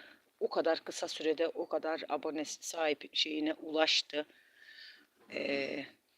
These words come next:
bakın arkadaşlar. Şimdi kediler o tarafa gitti. Bakın o kumrucuğum geldi. Şuradan göstereyim onu size. O dek kaldı. Eşini ne oldu kim bilir. E, bir tanecik kaldı. Yakınlaştırayım bakayım onu kameraya.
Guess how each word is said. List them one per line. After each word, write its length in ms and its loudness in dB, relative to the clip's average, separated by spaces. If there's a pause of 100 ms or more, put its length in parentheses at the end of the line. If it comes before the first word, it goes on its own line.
(320)
bakın 280 2
arkadaşlar. 720 2 (1080)
Şimdi 260 -8
kediler 400 4
o 120 2
tarafa 340 6
gitti. 240 -2
Bakın 320 4
o 100 0
kumrucuğum 720 4
geldi. 400 6
Şuradan 400 0
göstereyim 460 2
onu 140 2
size. 140 2
O 200 4
dek 200 10
kaldı. 340 6
Eşini 460 10
ne 60 0
oldu 320 4
kim 240 -2
bilir. 260 2 (680)
E, 100 2
bir 60 -2
tanecik 380 12
kaldı. 240 4
Yakınlaştırayım 840 2
bakayım 280 -2
onu 100 -10
kameraya. 480 -10